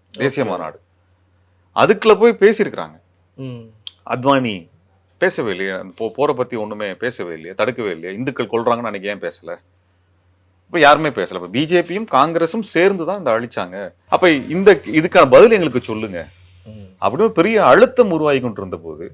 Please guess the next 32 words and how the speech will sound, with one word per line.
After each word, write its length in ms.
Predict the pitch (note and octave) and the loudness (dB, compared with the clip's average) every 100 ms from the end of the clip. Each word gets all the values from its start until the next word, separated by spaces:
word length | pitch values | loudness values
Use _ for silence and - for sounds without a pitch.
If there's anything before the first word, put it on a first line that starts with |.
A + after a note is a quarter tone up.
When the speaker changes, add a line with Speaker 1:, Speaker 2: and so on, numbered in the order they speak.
| _ _ _ _ _ - | _ _ _ _ _ -6
Speaker 1:
அதை 200 | G#2 G#2 | 0 0
அப்படியே 340 | A2+ G3 B3 | 0 4 4
வந்து 200 | G#3+ E3 | 6 2
என்ன 160 | C#3 D#3+ | 0 -2
பண்ணாருன்னா, 400 | C3 G#2 A#2+ D3 A#2+ G#2 | -2 -6 -6 -8 -8 -8
"திராவிடத்துல 540 | F2 A#2 C#3 A#2+ F#2 F2 | -2 0 2 -2 -6 -10
தான், 180 | F2 - | -12 -6
தெலுங்கு 300 | C3+ D#3+ A#2+ | -4 -4 -6
தான் 160 | A2 | -8
பண்ணிட்டான்" 360 | F2 E2+ - - - - - - _ _ - | -10 -14 -12 -10 -10 -14 -20 -20 _ _ -10
அப்படின்னு 240 | F#2+ E3+ | -10 -8
இவர் 160 | F3+ A#2 | -6 -6
வந்து 200 | G#2+ F2+ | -6 -8
வைக்கிறார். 280 | E2 E2 _ _ _ _ _ _ _ _ _ | -10 -14 _ _ _ _ _ _ _ _ _
Speaker 2:
திசை 240 | - D3+ D#3+ | -16 -12 -10
திருப்பிட்டு. 400 | C#3+ C3 B2 A#2 | -12 -12 -18 -10
Speaker 1:
ஆ, 80 | F#2 D#2 D2+ _ _ _ _ - | -8 -8 -14 _ _ _ _ -12
அப்படிதான் 560 | - G#3+ G3+ F#3 A3+ | -6 -2 -2 2 2
வந்து 280 | F3 D3+ G3+ | 0 -2 -4
இது 200 | F#3 C#3+ | -4 -6
வந்து, 380 | B2 C3 C3+ A2+ | -6 -4 -4 -4
இந்த 120 | A2 A2+ | 0 2
அரசியல் 340 | C3+ D3+ A2+ | 2 -2 -4
வந்து 420 | G2+ G2 A2+ F2+ F2+ | -6 -8 -8 -10 -8
மா-, 160 | F#2+ F#2 | -8 -4
மடைமாற்றம் 580 | G#2 A#2 G#2 F#2+ F2+ E2 | -2 0 -2 -4 -10 -12
செய்யப்படுது. 360 | F2 E2+ E2 - | -14 -14 -16 -16
அப்ப 160 | - | -14
தெலுங்கர்கள் 440 | - C#3+ D#3+ C3+ A#2+ | -2 -2 0 -2 -2
தான் 120 | G#2+ | -8
எல்லாத்தையும் 260 | F#2 E2+ E2 | -8 -12 -14
பண்ணிட்டாங்க, 340 | D#2 D#2 | -14 -16